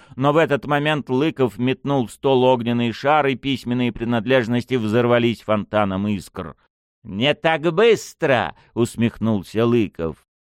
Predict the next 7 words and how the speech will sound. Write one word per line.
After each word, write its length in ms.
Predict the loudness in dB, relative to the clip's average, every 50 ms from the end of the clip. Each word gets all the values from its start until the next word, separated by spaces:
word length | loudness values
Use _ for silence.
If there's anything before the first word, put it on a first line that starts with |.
| _ _
«Придётся 500 | _ -2 0 2 2 2 2 2 0 -2
сражаться 640 | 0 2 0 0 2 2 2 0 0 0 -2 -4 -4
честно, 640 | -2 -2 0 2 2 2 0 -2 -6 -4 -2 -2 -2
без 240 | 0 -2 -4 -4
своих 540 | -6 -8 -2 0 2 2 4 2 2 0 -2
фокусов. 920 | -14 _ 2 4 4 4 4 2 -2 -2 -2 0 0 0 0 0 -2 _ _ _ _ _ _ _ _ _ _ _ _ _ _ _ _ _
Автор, 640 | -2 0 0 0 0 -2 -10 _ _ -2 -2 -2 -4